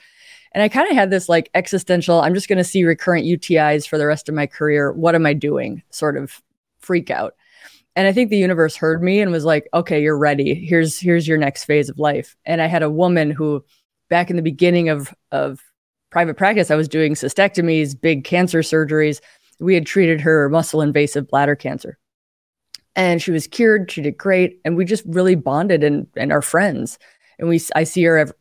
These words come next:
once a year. And she came in and she was just devastated about her sexless marriage. "I love my husband, but we're not intimate." And she just felt really, really broken and destroyed over it. And I was handing her the box of Kleenex, kinda going over what I was taught in residency, that women are complicated, we'll never figure them out.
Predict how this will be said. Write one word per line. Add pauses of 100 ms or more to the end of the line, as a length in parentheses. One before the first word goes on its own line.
once
a
year. (680)
And
she
came
in
and
she
was
just
devastated
about
her
sexless
marriage.
"I
love
my
husband,
but
we're
not
intimate."
And
she
just
felt
really,
really
broken
and
destroyed
over
it. (760)
And
I
was
handing
her
the
box
of
Kleenex,
kinda
going
over
what
I
was
taught
in
residency,
that
women
are
complicated,
we'll
never
figure
them
out.